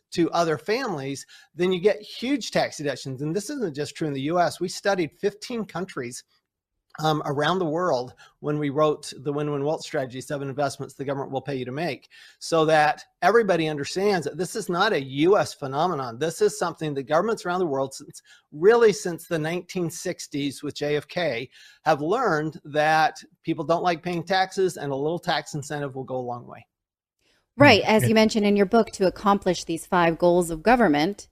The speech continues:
Speaker 2: the government can't, like, you know, feed you, give you a job, all of these things that is the government's main concern. But if it,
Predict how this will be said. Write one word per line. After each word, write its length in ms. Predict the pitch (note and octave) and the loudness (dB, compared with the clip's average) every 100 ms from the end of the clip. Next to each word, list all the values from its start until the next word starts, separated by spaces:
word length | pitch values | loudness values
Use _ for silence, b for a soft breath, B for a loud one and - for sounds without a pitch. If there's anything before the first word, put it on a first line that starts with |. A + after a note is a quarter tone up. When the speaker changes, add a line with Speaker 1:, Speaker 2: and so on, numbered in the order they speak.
| - | -2
Speaker 2:
the 100 | F#3+ - | -2 0
government 360 | G#3+ A3+ A3+ F#3 | 2 4 4 2
can't, 300 | A3 F#3+ - - | 2 2 0 -2
like, 280 | F3 - _ _ _ _ | -2 -4 _ _ _ _
you 80 | G#3+ | -2
know, 240 | E3 C3+ - _ _ _ _ - | 0 -2 -6 _ _ _ _ -2
feed 260 | A3+ G3+ | 0 4
you, 540 | G3 F#3 F3+ F3 F3+ E3+ | 8 8 8 6 4 2
give 220 | F#3+ F3 | 2 2
you 160 | F3 F3 | 2 2
a 40 | |
job, 460 | F#3 F3+ E3+ E3+ F3 | 4 4 6 6 6
all 140 | F3 | 6
of 100 | D#3+ | 4
these 180 | F3 E3+ | 2 0
things 300 | F3+ E3+ E3+ | 2 2 2
that 240 | D#3+ B2 | 0 0
is 200 | D#3+ D#3 | -6 -4
the 100 | - | -6
government's 640 | - F3+ F3 E3+ D#3+ D#3 - | -2 0 2 2 2 0 -8
main 520 | E3+ F3+ F3+ F3 E3+ | -14 -2 0 2 0
concern. 520 | - D#3+ - G3+ F#3 | -2 -4 0 2 2
But 200 | F#3 E3+ | 4 4
if 180 | E3+ D#3+ | 2 2
it, 240 | E3 - | -2 -4